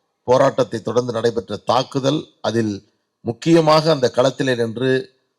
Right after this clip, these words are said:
போராடியவன், அதில் ஏகப்பட்ட பிரச்சனைகளை சந்தித்தவன் என்ற அடிப்படையில் ஏதாவது அசம்பாவிதம் நடந்து விடுமோ என்ற பயம் எனக்குள்ளாக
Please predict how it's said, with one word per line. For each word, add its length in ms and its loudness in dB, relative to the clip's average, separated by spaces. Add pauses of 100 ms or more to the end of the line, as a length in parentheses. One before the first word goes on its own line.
(180)
போராடியவன், 840 4
அதில் 400 -2
ஏகப்பட்ட 540 -2
பிரச்சனைகளை 460 -2
சந்தித்தவன் 640 -2
என்ற 220 -4
அடிப்படையில் 720 -4 (720)
ஏதாவது 560 4
அசம்பாவிதம் 640 2
நடந்து 300 -2
விடுமோ 260 0
என்ற 200 -2
பயம் 360 0
எனக்குள்ளாக 680 -2